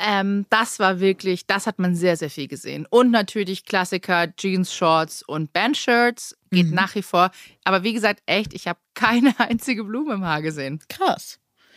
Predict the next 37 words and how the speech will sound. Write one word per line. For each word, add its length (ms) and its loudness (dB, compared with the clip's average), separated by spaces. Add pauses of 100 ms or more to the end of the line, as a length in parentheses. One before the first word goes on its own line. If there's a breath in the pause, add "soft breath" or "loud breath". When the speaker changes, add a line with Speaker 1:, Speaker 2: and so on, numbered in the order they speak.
(320 loud breath)
Speaker 2:
Ja, 140 4
aber 180 6
Speaker 1:
Ich 80 2
Speaker 2:
wie 40 8
Speaker 1:
glaube, 160 8
Speaker 2:
du 40 8
schon 80 12
Speaker 1:
es 60 8
Speaker 2:
sagst, 140 2
Speaker 1:
kommt 200 6
Speaker 2:
die 20 -6
zweitausender, 560 4
wenn 140 4
die 80 0
wieder 180 0
zurück 280 -8
sind, 360 -4
dann, 300 -2
ja. 160 2 (720 loud breath)
Speaker 1:
Genau, 260 2
also 200 2
ich 80 4
glaube, 300 2
dieses 280 -4
Boho, 720 4 (400)
ähm, 220 2
was 160 -2
man 100 0
sonst 220 -2
zu 100 -12
Festival 380 -4
hatte, 180 -2
dieses 300 -6
Hippie, 280 -2
also 140 0
ich 80 -2
mein, 140 2